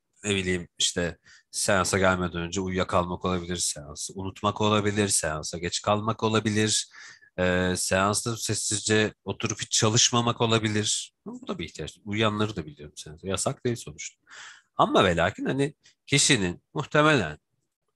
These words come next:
ruhsal olarak daha dile dökmeye hazır olmadığı bir yerlere doğru gidiyor olduğumuzu gösterir. Bu manada direnç hemen ortadan kaldırılması ve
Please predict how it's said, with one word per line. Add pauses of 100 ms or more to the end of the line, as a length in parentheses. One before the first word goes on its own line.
(140)
ruhsal
olarak (300)
daha (560)
dile
dökmeye (400)
hazır
olmadığı
bir
yerlere
doğru
gidiyor
olduğumuzu (840)
gösterir.
Bu
manada (640)
direnç
hemen
ortadan
kaldırılması
ve